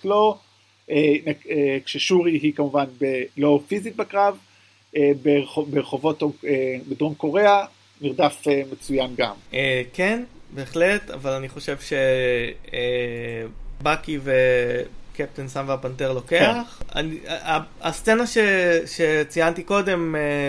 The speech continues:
Speaker 2: בתחילת, אה, מלחמת האזרחים, היא גם... חצי סצנת, אה, מרדף,
Speaker 1: נכון.
Speaker 2: ש-
Speaker 1: בכלל, טוב.
Speaker 2: היא גם, היא גם נכנסת.
Speaker 1: אפשר גם להכניס שם את המרדף של סמואל אל ג'קסון, של ניק פיורי, אה, רודף בעצם
Speaker 2: אה, בהחלט,
Speaker 1: באותו-
Speaker 2: מרדף מצוין.
Speaker 1: כן,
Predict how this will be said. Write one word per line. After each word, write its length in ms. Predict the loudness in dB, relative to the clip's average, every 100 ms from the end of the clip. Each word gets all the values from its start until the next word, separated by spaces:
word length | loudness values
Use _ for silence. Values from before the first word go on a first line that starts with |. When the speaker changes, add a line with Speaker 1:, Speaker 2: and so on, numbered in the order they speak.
| -4 -6 -6
Speaker 2:
בתחילת, 600 | -6 -2 -2 -2 -2 0
אה, 100 | 2
מלחמת 300 | 0 -4 -4
האזרחים, 320 | -4 -4 -4
היא 80 | 2
גם... 200 | 2 2 -4 -14 -20
חצי 580 | -10 -8 -2 0 0 -2
סצנת, 580 | -6 -6 -6 -6 -10 -6
אה, 160 | -6 -4
מרדף, 260 | -8 -4 -2
Speaker 1:
נכון. 340 | 4 2 2
Speaker 2:
ש- 120 | -6 -12 -10 -12 -8
Speaker 1:
בכלל, 300 | 0 4 4 4
טוב. 160 | 0 0 -6 -14 -8
Speaker 2:
היא 100 | 0
גם, 260 | 0 0 -6 -8
היא 100 | -4
גם 160 | -4
נכנסת. 380 | -4 -8 -10 -8
Speaker 1:
אפשר 240 | -4 2 4
גם 80 | 4
להכניס 240 | 2 0
שם 160 | 0 -2
את 100 | 0
המרדף 380 | 0 2 4 2
של 420 | 2 4 6 4 2 -4
סמואל 300 | 0 4 4
אל 60 | 6
ג'קסון, 320 | 4 2 -2
של 100 | 0
ניק 180 | 0 -2
פיורי, 500 | -2 2 6 4 2 -6 -20 -20 -6
אה, 60 | 0 2 0 0
רודף 360 | -2 2 0 0
בעצם 240 | -2 -2 -6 -2
Speaker 2:
אה, 220 | 4 4
בהחלט, 380 | 2 0 0 2
Speaker 1:
באותו- 200 | 2 2
Speaker 2:
מרדף 220 | 2 0
מצוין. 320 | -8 -8 0 4
Speaker 1:
כן, 200 | 4